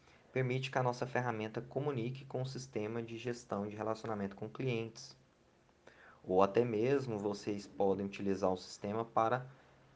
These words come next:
é, melhorar a comunicação com seus clientes, melhorar a eficiência da sua cobrança, bem como demais comunicados.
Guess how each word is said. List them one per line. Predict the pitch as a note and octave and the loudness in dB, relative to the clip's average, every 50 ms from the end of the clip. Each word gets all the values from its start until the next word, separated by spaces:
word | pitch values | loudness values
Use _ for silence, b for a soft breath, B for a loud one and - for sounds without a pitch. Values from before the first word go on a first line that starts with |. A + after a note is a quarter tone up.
| B B - | B B -4
é, | F#2+ G#2+ | -2 0
melhorar | G#2+ A2+ A#2 C3 C#3+ C#3 B2+ A2+ - A2+ C#3 | 2 4 6 8 8 10 10 10 8 8 6
a | C#3+ | 4
comunicação | - - C3+ C3+ C3 C3 C3 - B2 A2 G#2 - - - A#2 A#2+ B2 | 2 -2 0 0 2 2 2 4 4 2 2 2 0 0 2 2 0
com | A#2+ - G#2 | 0 -4 -6
seus | G2 - F#2+ F#2 - | -4 -2 -4 -4 -4
clientes, | - - G2 F#2 F#2 F#2+ G2+ G2+ G2 - - | -4 -4 -2 -2 0 0 -2 -4 -6 -8 -6
melhorar | G2 G2+ G2+ G#2 G#2 G2+ F2+ F2+ F#2+ G2+ A2 A#2 | -2 0 2 2 2 2 2 2 2 4 4 4
a | A#2+ A#2 | 4 4
eficiência | A2 G#2 - - G2+ G2+ - - - G2 F#2 G2 G#2+ A2+ A2 - - F#2 | 2 0 -2 -6 -6 -6 -6 -6 -6 -4 -2 -2 -2 -4 -4 -6 -6 -4
da | F#2+ F2+ | -4 -4
sua | - - F#2+ - | -4 -4 -6 -4
cobrança, | - - F2 E2 - F2 F#2 G2+ G#2 - - - - - - b b b b b b b b | -2 -4 -2 -2 0 0 0 -2 -4 -6 -10 -16 -18 -20 -20 b b b b b b b b
bem | A#2 C3 D3+ | 0 0 0
como | C3+ C#3 C3+ C3+ C3+ | 2 2 2 4 6
demais | C3+ C3 B2 A#2 A2+ A#2+ B2 - | 6 6 6 6 4 4 2 0
comunicados. | - B2 A#2+ B2+ C#3 C3+ - - G#2+ G2+ G2 F#2+ F#2 - - - - | -4 -4 -2 -2 -2 0 4 6 6 6 6 4 2 -4 -10 -14 -18